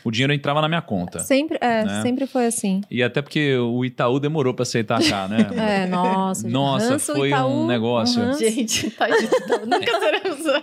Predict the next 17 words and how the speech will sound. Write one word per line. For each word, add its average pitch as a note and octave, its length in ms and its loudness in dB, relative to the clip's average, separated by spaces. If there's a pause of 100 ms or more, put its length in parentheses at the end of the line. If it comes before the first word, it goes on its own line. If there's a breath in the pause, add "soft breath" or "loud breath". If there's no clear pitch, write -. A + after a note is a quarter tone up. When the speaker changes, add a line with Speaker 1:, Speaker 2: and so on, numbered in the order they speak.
(100)
Speaker 1:
É, D5 500 0
a - 140 -2
gente, D#3+ 140 2
Speaker 3:
patrocinados G#3+ 420 -2
Speaker 1:
a - 20 -2
Speaker 3:
pelo C#3+ 120 2
Speaker 1:
gente D#3+ 160 0
Speaker 3:
Itaú. F3 120 2
Speaker 1:
precisa, - 200 -6
a D3 40 2
gente D3+ 140 2
precisou D#3 260 -2
ficou, - 480 0
é, G2+ 180 -2
nossa! A#2 760 0
Speaker 2:
Não F3+ 180 0
tá. - 60 -8